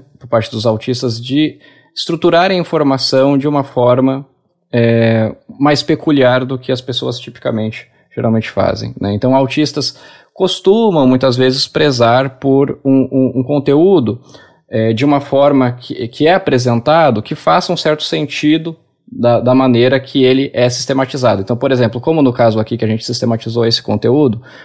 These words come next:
a gente tem seis pontos, então, é, cinco pontos, perdão. Espera-se que esses cinco pontos aqui, por exemplo, pertençam ao mesmo grupo de relatos, né?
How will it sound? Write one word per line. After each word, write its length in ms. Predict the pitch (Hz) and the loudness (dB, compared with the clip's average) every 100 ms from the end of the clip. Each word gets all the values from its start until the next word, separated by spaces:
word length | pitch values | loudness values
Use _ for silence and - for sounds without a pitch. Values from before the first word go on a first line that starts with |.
| - | -4
a 80 | 117 | 0
gente 220 | 117 143 | 0 -2
tem 400 | - 135 147 156 - - _ | 0 2 2 -2 -16 -20 _
seis 460 | - - 156 156 170 | -10 -2 2 2 2
pontos, 760 | - 170 147 120 - - - - | 0 2 2 0 -4 -10 -12 -6
então, 460 | 127 120 131 127 127 _ - | -4 0 0 0 -6 _ -2
é, 280 | 117 101 | 2 2
cinco 340 | - - 170 - | 0 -2 -2 -2
pontos, 300 | - 95 - | -4 -4 -4
perdão. 340 | 123 104 113 - - - | -4 -4 -6 -12 -20 -8
Espera-se 600 | - 127 - 208 220 - 143 | -4 -2 0 0 0 -4 -2
que 100 | 151 | 0
esses 220 | 151 131 | 0 -2
cinco 320 | - 214 170 | -2 -2 -2
pontos 520 | - 151 180 143 - 110 | 0 2 2 0 -4 -4
aqui, 320 | 113 - 165 | -2 0 -2
por 120 | 131 | 0
exemplo, 280 | 113 139 127 | 0 -2 -2
pertençam 580 | 190 190 165 175 185 190 | -2 0 0 -2 0 0
ao 60 | |
mesmo 340 | 147 151 165 170 | 2 2 0 0
grupo 340 | 139 160 175 | 0 0 0
de 140 | 156 | -2
relatos, 800 | 165 185 151 139 127 - - - _ - | 0 2 2 2 -2 -10 -12 -12 _ -10
né? 280 | 107 117 | -4 -4